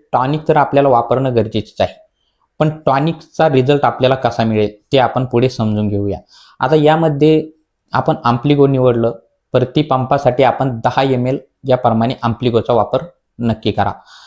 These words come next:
आता यानंतर आपल्याला एक टॉनिक निवडायचं, तर तुम्हाला या फवारणीमध्ये मी टाटा बहार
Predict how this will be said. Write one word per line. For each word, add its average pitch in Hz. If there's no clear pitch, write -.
आता -
यानंतर 165
आपल्याला 156
एक -
टॉनिक 120
निवडायचं, 117
तर 180
तुम्हाला 151
या 139
फवारणीमध्ये 117
मी 123
टाटा 123
बहार 131